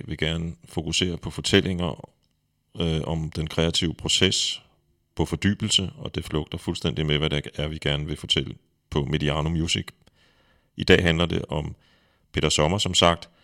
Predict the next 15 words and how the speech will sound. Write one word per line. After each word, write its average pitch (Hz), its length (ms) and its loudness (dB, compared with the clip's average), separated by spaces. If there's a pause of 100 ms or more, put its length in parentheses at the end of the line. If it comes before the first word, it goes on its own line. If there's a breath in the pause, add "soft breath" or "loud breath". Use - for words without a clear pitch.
(600 soft breath)
Det 82 120 -2
tager 78 180 4
udgangspunkt 82 640 0
i, 73 420 0
øh, 71 380 -2 (380)
Peters 82 340 2
nye 80 200 0
album, 85 380 0 (400)
Stærk - 260 4
Strøm 82 360 -2
hen 85 160 0
over 82 200 0
ujævn 80 340 0
bund. - 240 4 (1040)
Øhm, 73 440 -2